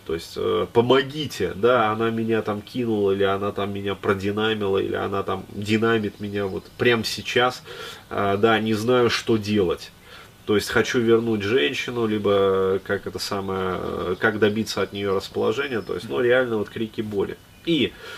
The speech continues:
а, наряду с этим, э, также чуть более чем полностью вот, э, наполнены как раз вот этими вот отчетами, да, филд-репортами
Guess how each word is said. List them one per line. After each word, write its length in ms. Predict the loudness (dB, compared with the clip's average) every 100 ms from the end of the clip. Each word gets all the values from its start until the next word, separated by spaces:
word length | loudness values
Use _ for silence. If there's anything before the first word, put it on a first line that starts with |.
| -16 0
а, 400 | 4 6 4 2
наряду 400 | 2 2 2 -2
с 100 | 4
этим, 340 | 4 4 -6 -2
э, 680 | 0 2 4 4 6 6 6
также 300 | 4 2 0
чуть 240 | -4 -8 2
более 320 | 6 6 6
чем 200 | 2 0
полностью 520 | 2 2 2 -4 -2
вот, 180 | -2 0
э, 300 | -2 0 0
наполнены 540 | -2 0 2 2 -2 -2
как 220 | -2 2
раз 200 | 0 0
вот 120 | -4
этими 260 | -4 -4 -4
вот 220 | -4 -2
отчетами, 720 | -6 -4 0 0 0 -4 -6
да, 240 | -2 0 0
филд-репортами 880 | 0 -2 0 -4 0 0 -2 -10